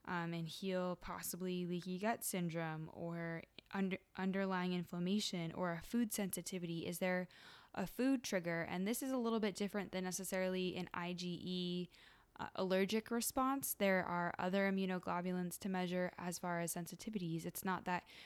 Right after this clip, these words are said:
you'll go into a full anaphylactic shock. It's just that you might get tired or sleepy or have an abnormal heart rate or skin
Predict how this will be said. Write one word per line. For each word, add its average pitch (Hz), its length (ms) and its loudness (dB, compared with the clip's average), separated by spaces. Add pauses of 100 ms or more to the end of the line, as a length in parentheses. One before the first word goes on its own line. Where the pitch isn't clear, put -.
(160)
you'll 190 140 0
go 185 240 4
into 180 300 0
a 170 60 0
full 180 220 0
anaphylactic 175 640 -4
shock. 190 400 -2
It's 170 140 -6
just 175 220 -4
that - 120 -6
you 185 140 -2
might 170 260 -2
get 170 260 -2 (340)
tired 190 360 2
or 175 80 0
sleepy 190 460 -2
or 175 80 -2
have 175 240 -2
an 175 180 -4
abnormal 180 800 0
heart - 340 2
rate 180 300 0 (100)
or 170 560 0
skin 214 520 2